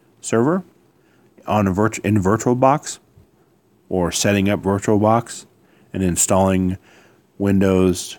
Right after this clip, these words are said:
twenty twelve or twenty sixteen on a VirtualBox. The next thing is to install Active Directory in Windows Server.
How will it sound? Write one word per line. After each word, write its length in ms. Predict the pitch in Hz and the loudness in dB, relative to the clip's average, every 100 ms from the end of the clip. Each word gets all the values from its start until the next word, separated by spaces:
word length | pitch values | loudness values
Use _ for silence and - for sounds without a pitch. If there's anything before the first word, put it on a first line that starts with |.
| _ | _
twenty 240 | - 110 101 | -8 -4 -2
twelve 400 | 127 123 131 104 | 2 4 4 2
or 100 | 85 | -2
twenty 260 | - 104 | -2 -2
sixteen 760 | 92 98 - 117 110 110 110 107 - | -2 -8 -4 0 2 2 0 -2 -8
on 340 | 104 101 90 87 | -4 -2 0 -2
a 80 | 80 | -2
VirtualBox. 800 | 95 110 131 135 143 160 - - _ - - _ _ _ _ _ _ - _ _ _ _ _ _ | -4 -2 -2 0 -2 -4 -12 -18 _ -20 -20 _ _ _ _ _ _ -20 _ _ _ _ _ _
The 60 | 90 | -6
next 260 | 104 - | -4 -2
thing 320 | 120 131 147 151 _ _ _ _ | 0 0 -2 -10 _ _ _ _
is 220 | 104 98 - | -8 -4 0
to 100 | 98 | 0
install 460 | 90 - 101 101 - | 0 0 2 2 0
Active 320 | 98 - 85 | -4 -4 -4
Directory 560 | 92 87 - 82 - | -2 -2 -2 -6 -6
in 180 | 92 85 | -6 -6
Windows 360 | 82 82 82 - | -4 -6 -6 -6
Server. 460 | 87 - 120 - | -10 -10 -14 -18